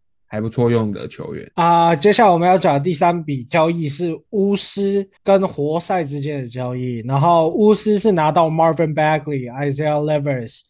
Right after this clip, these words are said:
Speaker 2: 然后二零二五年的二轮签，还有二零二六年的二轮签，活塞拿到的是 Gallinari 跟 Mike Muscala。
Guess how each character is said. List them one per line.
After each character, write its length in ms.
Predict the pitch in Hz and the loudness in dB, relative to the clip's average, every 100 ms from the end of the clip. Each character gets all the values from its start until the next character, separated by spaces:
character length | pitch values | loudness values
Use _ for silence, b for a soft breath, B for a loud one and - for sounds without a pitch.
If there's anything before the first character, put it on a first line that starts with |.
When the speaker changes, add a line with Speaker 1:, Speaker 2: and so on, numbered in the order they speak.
| _ | _
Speaker 2:
然 140 | 143 139 | -2 2
后 200 | 165 180 | 2 2
二 100 | 214 | 2
零 160 | 185 | 2
二 80 | 214 | 2
五 140 | 170 | 0
年 200 | 143 139 139 | 0 -2 -2
的 360 | 151 143 147 147 | -2 -2 -2 -2
二 100 | 190 | -2
轮 200 | 156 139 | -2 -6
签， 300 | 143 156 151 | -6 -6 -4
还 100 | 160 | -4
有 120 | 151 | -4
二 80 | 185 | -4
零 200 | 165 165 | -6 -4
二 60 | 175 | -6
六 200 | 170 156 | -4 -6
年 140 | 127 | -6
的 80 | 135 | -6
二 160 | 156 151 | -6 -4
轮 180 | 127 | -6
签， 300 | 127 139 139 | -8 -6 -6
活 240 | 139 156 180 | -4 0 0
塞 260 | 180 208 | 2 2
拿 200 | 147 147 | 2 0
到 200 | 151 170 | 2 2
的 40 | 143 | 0
是 280 | 143 156 143 b b b - | -2 -6 -8 b b b -2
Gallinari 800 | 156 147 143 156 165 160 147 127 | 0 2 2 2 2 2 2 0
跟 140 | 151 | -2
Mike 300 | 151 151 151 - | -2 -2 -4 -8
Muscala。 680 | 143 135 - 139 135 139 | -6 -6 -4 -4 -2 -2